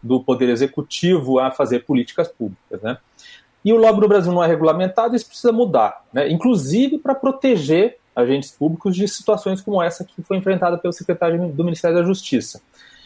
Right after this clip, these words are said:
Então, ele alega que as reuniões, por exemplo, foram agendadas por uma advogada e ex-deputada estadual do Rio de Janeiro,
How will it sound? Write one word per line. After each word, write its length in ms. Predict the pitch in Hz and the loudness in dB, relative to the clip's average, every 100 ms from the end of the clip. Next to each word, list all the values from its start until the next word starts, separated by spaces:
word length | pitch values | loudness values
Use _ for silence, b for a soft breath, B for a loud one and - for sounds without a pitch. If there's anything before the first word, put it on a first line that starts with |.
| b _ - | b _ -4
Então, 320 | 160 160 240 208 | -2 4 6 6
ele 160 | 202 | 6
alega 380 | 202 202 208 202 | 6 6 4 2
que 580 | - - 208 196 175 139 | 0 0 2 4 4 4
as 200 | 143 131 | 2 2
reuniões, 440 | 165 160 156 180 | 0 2 2 2
por 100 | 165 | 0
exemplo, 220 | 139 160 | 0 -2
foram 140 | - 170 | 0 0
agendadas 580 | 156 156 135 131 117 - | 2 2 2 2 0 -4
por 180 | 131 | -2
uma 140 | 123 123 | 0 0
advogada 960 | 117 113 110 101 123 165 139 104 95 107 | -2 0 0 2 0 0 0 -2 -4 -4
e 160 | 113 | -2
ex-deputada 560 | 120 110 - - 104 101 | 0 -2 -6 -4 -2 -2
estadual 460 | - 98 98 98 | -4 -4 -2 -4
do 100 | 95 | -4
Rio 100 | 104 | -10
de 60 | 95 | -8
Janeiro, 440 | 92 110 143 110 | -6 0 0 0